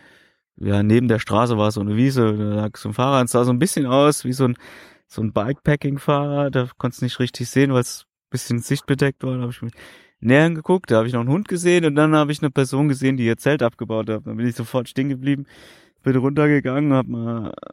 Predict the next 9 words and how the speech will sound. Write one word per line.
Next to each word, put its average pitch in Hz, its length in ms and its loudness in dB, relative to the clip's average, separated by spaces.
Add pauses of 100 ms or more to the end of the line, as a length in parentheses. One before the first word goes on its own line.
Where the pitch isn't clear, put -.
(140)
mal, 113 800 -4 (480)
äh, - 40 -10
äh, 117 180 0
Hallo 123 260 2
gesagt. 156 520 -2 (1500)
Das 113 200 -6
war 113 100 2
dann 113 160 2
die, 113 220 2